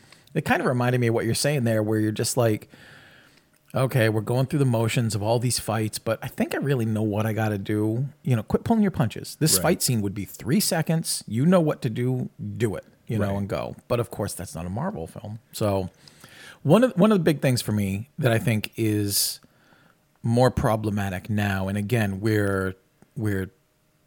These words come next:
Speaker 1: two multiverse Marvel films in because it was Spider-Man and now this.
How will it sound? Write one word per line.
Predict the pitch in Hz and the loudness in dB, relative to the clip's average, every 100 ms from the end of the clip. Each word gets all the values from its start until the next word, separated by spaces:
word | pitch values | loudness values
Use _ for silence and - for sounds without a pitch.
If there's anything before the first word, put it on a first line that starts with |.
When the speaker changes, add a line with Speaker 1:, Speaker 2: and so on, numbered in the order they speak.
| _ - | _ -12
Speaker 1:
two | - 123 | -4 -2
multiverse | 113 104 113 117 101 101 101 - - 90 | 0 0 0 0 0 -2 -2 -6 -10 -8
Marvel | 101 120 104 | -2 0 -2
films | 90 98 98 95 | -4 -4 -2 -4
in | 98 92 | -4 -4
because | 92 - 95 101 | -6 -4 -4 -4
it | - | -4
was | 95 92 | -4 -2
Spider-Man | - - 113 104 98 98 95 | -2 -2 0 0 0 -2 -2
and | 95 | -4
now | 92 | -4
this. | 87 87 87 - - | -4 -4 -4 -4 -4